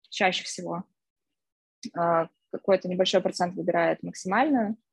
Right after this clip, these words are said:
Но есть те, кто спрашивает, в смысле, э, можно выбрать цену. Конечно же, я возьму минимальную. <laughs> Вот, ну, возьмите минимальную, мы в любом случае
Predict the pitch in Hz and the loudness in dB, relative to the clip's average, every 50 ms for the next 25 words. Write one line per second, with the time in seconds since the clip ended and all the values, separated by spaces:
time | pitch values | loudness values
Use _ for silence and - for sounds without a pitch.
0 | _ _ _ _ _ _ _ _ _ _ - 196 190 190 208 214 - - 208 190 | _ _ _ _ _ _ _ _ _ _ -4 0 4 6 4 4 4 2 0 0
1 | - - 180 - - - 180 190 - - - _ _ - - 175 190 202 - _ | 0 -2 -14 -10 0 0 0 0 0 -4 -12 _ _ -10 -2 0 0 0 0 _
2 | _ - - - - _ _ _ _ - - - 190 190 190 - - 165 170 160 | _ -20 -20 -20 -20 _ _ _ _ -10 -6 -2 0 0 0 0 0 0 0 0
3 | 165 - - _ _ - - - - - 151 170 165 160 - - - _ _ _ | 0 -2 -8 _ _ -14 -10 -8 -6 -4 -4 -4 -4 -6 -6 -6 -10 _ _ _
4 | _ _ _ _ - - 190 180 175 180 170 170 175 190 185 - - 180 - - | _ _ _ _ -6 -2 -2 -2 -2 -2 -2 -2 0 -2 -2 -2 0 0 0 0
5 | - - 175 175 185 - - 233 220 220 226 220 214 220 208 208 208 208 226 226 | -2 -4 -2 -2 -2 2 2 2 4 6 4 6 6 4 2 0 -6 0 4 6
6 | 214 214 220 220 214 208 180 175 185 185 185 - - - - 254 - - _ _ | 6 8 8 8 6 6 6 4 4 4 4 2 2 2 2 0 -6 -12 _ _
7 | _ - - _ _ _ _ _ - - - - 294 269 - 185 190 180 220 - | _ -16 -16 _ _ _ _ _ -16 -16 -16 -16 -16 -12 -2 2 2 2 4 4
8 | 226 262 349 370 381 349 262 220 - 233 233 226 262 277 277 285 262 240 240 233 | 6 6 6 6 6 4 2 2 2 2 0 2 2 -4 -2 -2 -2 0 0 2
9 | 233 254 392 392 330 262 233 214 185 - - 196 208 214 220 208 214 202 220 233 | 2 2 2 2 0 0 -2 -2 -4 -6 -8 -8 -6 -6 -4 -4 -4 -2 -2 -4
10 | 262 - - 233 214 - - - 185 196 - | -4 -2 -4 -4 -4 -4 -4 -4 -4 -4 -4